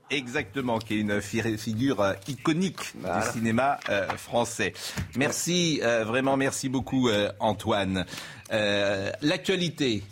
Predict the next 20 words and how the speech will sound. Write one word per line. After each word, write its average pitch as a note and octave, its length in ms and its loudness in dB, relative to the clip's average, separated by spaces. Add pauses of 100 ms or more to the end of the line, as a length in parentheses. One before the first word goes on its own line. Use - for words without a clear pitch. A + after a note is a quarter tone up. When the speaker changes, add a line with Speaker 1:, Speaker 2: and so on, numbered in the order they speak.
(400)
Speaker 1:
qui F#2+ 220 -4
est F2+ 60 0
plus, A2 420 2
euh, F#2 100 4
rude G#2+ 520 0 (280)
que G#2+ 100 0
le G2+ 220 2
cinéma, B2+ 680 2 (280)
et, G2+ 380 0
euh, F#2 420 2 (100)
évidemment, G#2 500 0
vous G2+ 160 0
êtes G2 100 -8
au G2+ 60 -10
courant A2 220 2
que B2 100 -4
Marion, G#2+ 580 0
euh, F#2 220 0
Maréchal, A#2+ 720 0 (400)
euh, F2 100 0